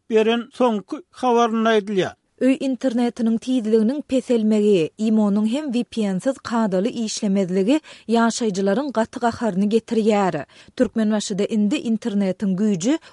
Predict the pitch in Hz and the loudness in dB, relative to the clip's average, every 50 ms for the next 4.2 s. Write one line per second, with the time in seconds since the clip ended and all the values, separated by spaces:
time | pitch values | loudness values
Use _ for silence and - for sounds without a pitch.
0 | _ _ - 262 247 226 208 180 165 175 247 277 302 277 - - 247 247 202 185 | _ _ 0 2 2 2 2 -2 -6 -6 -6 -6 -6 -10 -12 -8 -6 -6 -4 -4
1 | 214 214 202 165 156 160 196 226 220 214 254 285 - - - - 240 226 214 196 | -2 -2 -4 -4 -4 -2 -2 0 2 2 2 0 -2 -8 -12 -6 -4 -4 -2 -2
2 | 208 214 214 208 196 196 196 247 320 - - _ _ - 196 208 247 240 220 190 | -2 -2 -2 -2 -2 -2 -2 -2 -2 -4 -8 _ _ -6 -2 2 2 2 2 0
3 | 226 302 - _ - 262 240 - - - - 247 247 226 233 226 214 196 190 185 | -4 -6 -8 _ -8 -8 -8 -8 -8 -4 0 0 0 0 0 -2 -2 -2 -2 -4
4 | 202 202 233 294 | -4 -6 -6 -8